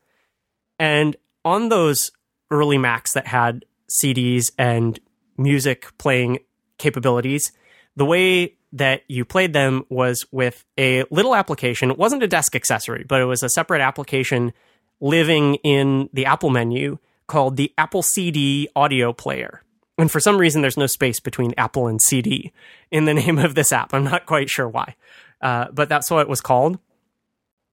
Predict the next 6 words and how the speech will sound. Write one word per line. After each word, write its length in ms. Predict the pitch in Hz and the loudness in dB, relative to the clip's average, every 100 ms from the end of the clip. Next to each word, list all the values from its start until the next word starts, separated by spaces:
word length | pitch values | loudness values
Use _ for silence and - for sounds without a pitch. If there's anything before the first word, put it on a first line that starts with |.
| - | -2
And 320 | 160 160 156 - | 2 2 0 -2
there 100 | 185 | 0
were 80 | 196 | 0
some 180 | 220 226 - | 0 -2 0
interesting 680 | 226 285 269 - 208 196 165 | 0 0 -2 0 0 0 -2
features 720 | - 175 180 - 143 127 | -4 -6 -4 -2 0 0